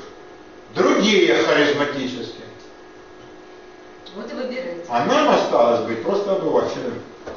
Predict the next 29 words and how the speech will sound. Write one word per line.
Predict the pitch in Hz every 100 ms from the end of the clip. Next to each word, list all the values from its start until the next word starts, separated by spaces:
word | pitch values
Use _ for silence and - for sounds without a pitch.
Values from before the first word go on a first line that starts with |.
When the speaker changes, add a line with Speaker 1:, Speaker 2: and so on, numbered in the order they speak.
| - - - - - - - 131
Speaker 1:
Мы | 147
ни | 180
к | -
тем, | 220 226
ни |
к | 214 202
тем | 175 -
не |
хотим. | - - - - - - - - - -
Ну, | 247
приходится | 262 269 320 - -
выбирать, | 339 330 - -
конечно, | 135 127 123 - - -
да? | 185 - - - - - - - - - - - - - - - -
Такое. | - - -
Кто | - 254 254
в |
этой | 233
ситуации | - 196 202 277 - 156 131
против | 147 147 151
одних | 151 156 175
харизматических | 156 147 143 147 151 131 131 -
и | 143
других | 135 123 117
устроился | 131 - 180 185 180 170
лучше | 170 170 175
всего? | - - -
Конечно, | - 117 131 151
евреи. | 160 190 240 294